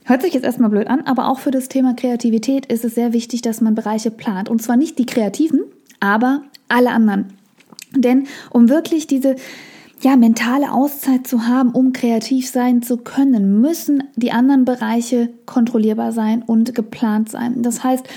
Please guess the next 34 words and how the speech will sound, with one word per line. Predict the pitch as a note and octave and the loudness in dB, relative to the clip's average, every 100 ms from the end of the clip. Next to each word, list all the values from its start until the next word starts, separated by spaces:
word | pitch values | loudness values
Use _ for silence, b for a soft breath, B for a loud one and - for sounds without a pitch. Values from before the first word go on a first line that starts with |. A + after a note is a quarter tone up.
| B | B
versuch | - C4 B3 F#4+ G4 | -4 -2 0 -2 -2
dich | D4 | -4
hinzusetzen | D4+ D#4 D4 C4+ C4+ A#3+ | -4 -4 -4 -6 0 -2
und | A#3+ | 0
alle | D4 F4 | -2 -2
Sachen, | D4 C#4+ - A3 | -2 -4 0 0
die | B3 | 0
du | B3 | 0
im | A3+ | 2
Laufe | A#3+ B3 B3+ | 2 0 -2
des | A#3 | -4
Tages | A#3+ B3+ A#3+ A#3+ | -4 -4 -2 -2
machen | A#3+ A#3+ A#3 | -2 0 -2
musst, | A3 - | -2 -2
Aufgaben, | A#3 A#3+ A#3+ A3+ | -4 -2 -2 0
die | A3 | 0
du | A3 | 0
hast, | A3 A3 | -2 -2
Bereiche | A#3 A3+ A#3+ C4+ | -6 -6 -6 -2
in | B3 | -2
deinem | A#3+ A#3 | 0 0
Business, | A3+ B3+ B3+ B3 B B A#3 | 0 0 0 -2 B B -4
Workflows, | A#3 C4 C4 - B3+ A#3+ | 0 0 0 -4 -2 -2
Strukturen | - - C4 - C#4+ C4+ B3 | -6 -12 -12 -4 0 0 0
et | B3+ C4 | -2 -4
cetera, | C#4 B3+ A3 - | -4 -2 -4 -4
alles, | D#4 F4 D4+ | -4 -4 -4
was | C#4 | -2
in | C4+ | 0
deinem | C4 A#3+ | 0 0
Business | B3 B3+ B3 | 0 -2 -2
geplant | A3+ A3 - C#4 C#4+ C#4+ C4 | -4 -4 -4 -4 -2 -2 -2
werden | B3 B3 A#3+ A3+ A3 | -2 -2 -2 -2 -2
kann, | - F#4 C4 E4 | -4 0 2 0